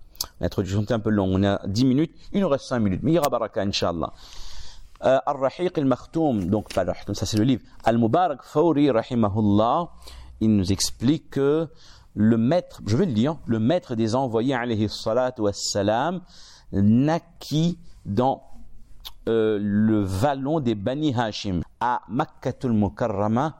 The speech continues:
quel jour ? Un lundi matin. Moi, je pense que juste ça, quand c'est lundi, vous vous dites que le prophète sallallahu alayhi wa sallam est né un lundi matin.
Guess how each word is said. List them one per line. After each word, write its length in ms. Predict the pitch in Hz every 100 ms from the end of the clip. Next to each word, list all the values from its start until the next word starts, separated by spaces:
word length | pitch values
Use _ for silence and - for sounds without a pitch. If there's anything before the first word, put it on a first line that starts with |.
| -
quel 240 | - 147 165
jour ? 400 | 131 147 170 - - - - - - - - - - - - - - -
Un 220 | 147 156
lundi 640 | 135 120 113 101 101 123
matin. 520 | 139 117 101 - 87 - - - - - - - - - - - - -
Moi, 100 | 110
je 40 |
pense 160 | 170 -
que 80 | 127
juste 420 | 107 185 - 123
ça, 420 | - 127 98 80 - - - -
quand 180 | - 120
c'est 160 | - 117
lundi, 480 | 107 104 95 117
vous 120 | 160 117
vous 80 | 107
dites 260 | 123 131
que 260 | 139 147 139 - - - -
le 100 | 104
prophète 240 | - 107 123
sallallahu 240 | 113 104
alayhi 140 | 135 131
wa 80 | -
sallam 100 | 110
est 40 |
né 240 | 110 135 -
un 140 | 113
lundi 340 | 107 107 95 117
matin. 440 | 117 - 101 87